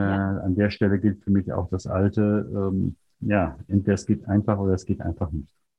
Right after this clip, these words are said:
Speaker 1: Ja, sehr, sehr gute, ähm, sehr, sehr gute Tipps. Vielen, vielen Dank dafür. Und wir haben jetzt so ein bisschen über, woher kam der Podcast, deine Erkenntnisse gesprochen.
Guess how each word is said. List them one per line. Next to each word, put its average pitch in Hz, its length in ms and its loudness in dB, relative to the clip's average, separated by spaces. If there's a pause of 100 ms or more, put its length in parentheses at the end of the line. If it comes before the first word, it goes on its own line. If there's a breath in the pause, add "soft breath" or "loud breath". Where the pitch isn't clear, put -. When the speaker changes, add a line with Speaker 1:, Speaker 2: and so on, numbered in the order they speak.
(1800)
Speaker 1:
Ja, 208 360 2
sehr, 196 640 0
sehr 196 240 2
gute, 214 420 -2
ähm, 185 880 2
sehr, 196 280 2
sehr 202 120 0
gute 196 360 -4
Tipps. - 400 -4
Vielen, 196 400 0 (100)
vielen 208 300 0
Dank 185 280 0
dafür. 180 300 0
Und 180 80 2
wir 190 80 2
haben 196 140 0
jetzt 190 100 -8
so 208 80 -2
ein 196 100 -2
bisschen 214 360 -4
über, 185 440 0 (380 loud breath)
woher 180 320 2
kam 254 540 0
der 254 120 2
Podcast, 226 920 0
deine 190 200 4
Erkenntnisse 202 520 0
gesprochen. 190 560 2